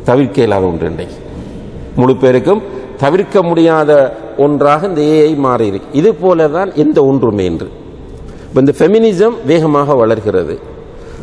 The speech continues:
ஆண்கள் மத்தியிலேயும் ஒரு ரெஸ்பான்சிபிலிட்டி இல்லை வாலிபர்களிடத்துல. ஒபீடியன்ஸ் இல்லை, டிசிப்ளின் இல்லை. இப்ப அதனால இவர்கள் திருமணம் முடிக்கிறதுக்கு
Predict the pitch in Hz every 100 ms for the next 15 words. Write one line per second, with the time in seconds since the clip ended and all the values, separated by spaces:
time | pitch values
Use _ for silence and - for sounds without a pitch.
0 | - 123 160 226 220 214 196 190 190 185
1 | 185 185 208 170 143 147 - 202 190 170
2 | 147 139 139 120 87 - - - - -
3 | 127 127 110 98 92 85 - 87 78 -
4 | - - - - - - - 131 123 151
5 | 190 214 190 170 147 143 120 104 131 165
6 | 165 175 156 110 85 87 - - - -
7 | - - - - 170 226 233 226 214 196
8 | 170 185 208 202 190 175 170 175 147 165
9 | 143 214